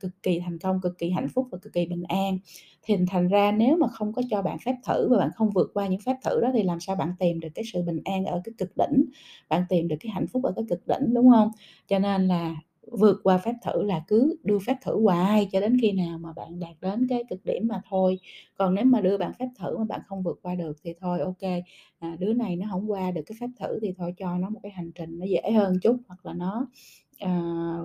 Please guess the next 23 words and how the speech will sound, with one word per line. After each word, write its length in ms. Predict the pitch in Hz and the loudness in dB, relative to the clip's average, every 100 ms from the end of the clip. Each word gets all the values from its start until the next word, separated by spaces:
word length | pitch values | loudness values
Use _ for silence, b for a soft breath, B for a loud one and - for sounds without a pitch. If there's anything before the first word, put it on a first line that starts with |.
| - _ | -12 _
bình 220 | 196 175 | -6 2
bình 320 | 180 175 170 180 | 2 2 -2 -4
thôi, 260 | 196 190 190 B B 226 | -2 -2 -4 B B -4
nó 80 | |
hổng 220 | 226 190 220 | 0 2 2
được 160 | 170 | 2
hạnh 120 | - 254 | -2 -4
phúc 160 | 262 254 | 0 4
nhất 180 | 269 - | 4 4
nhưng 160 | 226 202 | -2 0
mà 60 | 185 | -2
nó 100 | 202 | -4
cũng 120 | - | -8
hạnh 140 | 180 - | -8 -6
phúc 100 | 254 | -4
vừa 140 | 190 170 | -2 0
vừa, 360 | 175 170 165 b b b | 0 0 -4 b b b
nó 80 | 254 | 0
hổng 220 | 220 220 | 2 2
được 140 | 196 - | 0 0
thành 160 | 175 175 | -4 -2
công 220 | 185 208 | 0 2
nhất 180 | 262 | 2